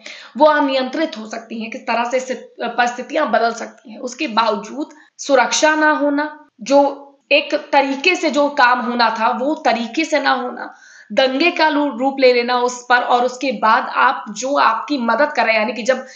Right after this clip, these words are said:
वहां पर स्थितियां बिगड़ गई तो जिसने उन पुलिस कर्मियों की मदद करी, जो भाग रहे थे, दौड़ रहे थे, जो घायल हो रहे थे, उसके बावजूद उसी पर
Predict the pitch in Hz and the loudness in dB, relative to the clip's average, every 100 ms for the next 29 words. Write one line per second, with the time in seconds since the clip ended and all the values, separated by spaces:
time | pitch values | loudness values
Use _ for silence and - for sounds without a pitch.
0 | - - 247 269 277 294 277 - 240 269 | -20 -2 0 4 4 4 2 -2 -2 2
1 | 277 208 233 285 294 269 269 220 240 - | 2 2 2 4 4 0 -2 -6 -8 -4
2 | 285 294 - 277 269 254 269 277 247 254 | -4 -4 -4 -4 -2 0 0 0 0 0
3 | 294 339 302 247 226 220 220 - 220 220 | -2 -6 -8 -6 -2 -2 -4 -2 -2 0
4 | 302 - - - 208 269 339 339 - - | -4 -10 -18 -14 -2 0 2 0 -10 -12
5 | 214 240 294 311 285 254 247 247 262 214 | -2 4 4 4 2 2 2 2 0 2
6 | 240 262 262 247 233 254 214 220 - 226 | 2 4 4 2 2 -2 -4 -6 -2 0
7 | 269 277 226 220 214 214 233 285 247 240 | 2 0 -4 -2 -2 -4 -8 -8 -6 -6
8 | 226 311 - 311 294 - 370 381 392 370 | -6 -8 -6 -8 -8 -4 2 2 2 -6
9 | - | -8